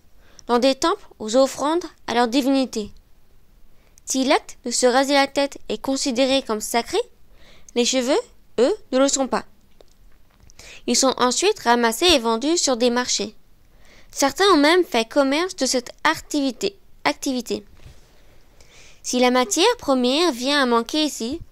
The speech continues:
conclut-il, « il faut aller la chercher là-bas, importer. C'est la seule façon de sauver l'atelier. » Goulia ne sait que dire. Elle oscille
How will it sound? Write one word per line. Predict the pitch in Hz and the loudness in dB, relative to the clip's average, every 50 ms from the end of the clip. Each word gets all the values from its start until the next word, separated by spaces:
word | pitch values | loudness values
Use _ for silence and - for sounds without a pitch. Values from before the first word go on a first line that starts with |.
| - - | -20 -12
conclut-il, « | - - 254 240 - 233 214 - 214 202 202 214 247 294 - _ _ _ - - _ _ _ - - - - - - - | -8 -6 -6 -4 -4 -6 -6 -4 -6 -6 -6 -6 -8 -10 -14 _ _ _ -20 -20 _ _ _ -20 -20 -20 -20 -12 -4 -2
il | 254 262 | -2 -2
faut | 247 - 349 | 0 2 4
aller | 381 403 392 381 | 4 6 6 4
la | 349 285 269 | 4 2 0
chercher | - 262 247 - - 320 | -2 -2 -2 -2 0 2
là-bas, | 320 320 294 269 247 240 240 247 - - - - - - - | 2 2 2 0 0 -2 -4 -6 -10 -16 -20 -20 -14 -6 -4
importer. | 262 262 - 311 311 - - 240 226 - 240 - - - - - - - - - - - | -2 2 2 2 2 0 -4 -8 -6 -6 -6 -8 -10 -18 -20 -20 -20 -20 -20 -20 -18 -6
C'est | - - 247 | 0 2 4
la | 240 240 | 4 4
seule | - - 320 349 392 | 4 2 2 2 2
façon | - 294 277 277 - - 311 | 2 0 0 2 0 0 2
de | 349 339 | 2 0
sauver | 277 - - 233 214 254 | 0 0 -2 0 2 2
l'atelier. » | 269 285 - 294 277 254 226 220 240 - - - - - - - - - - - - - - - - - - - - - - - - - - - - - - - - - - - - _ - - - - _ - - - | 2 2 2 0 0 0 -2 -6 -8 -12 -16 -20 -20 -20 -20 -20 -20 -20 -20 -20 -20 -20 -20 -20 -20 -20 -20 -20 -20 -20 -20 -20 -20 -20 -20 -20 -20 -20 -20 -20 -20 -20 -20 -20 -20 _ -20 -20 -20 -20 _ -20 -10 -4
Goulia | 262 277 247 240 294 302 311 | -2 0 2 4 4 4 4
ne | 294 277 | 2 0
sait | 269 - 277 262 | 0 0 -2 0
que | 262 262 | 0 -2
dire. | 226 220 226 214 202 202 202 - - _ _ - - - - - - - - - | -2 -2 -4 -6 -6 -8 -10 -16 -20 _ _ -20 -20 -20 -20 -20 -20 -20 -10 -4
Elle | - 233 247 - - | -2 -2 -2 0 2
oscille | - 302 285 - - - - 269 277 285 294 311 294 | 2 2 2 0 -6 -8 -4 -2 -2 -2 -2 -4 -6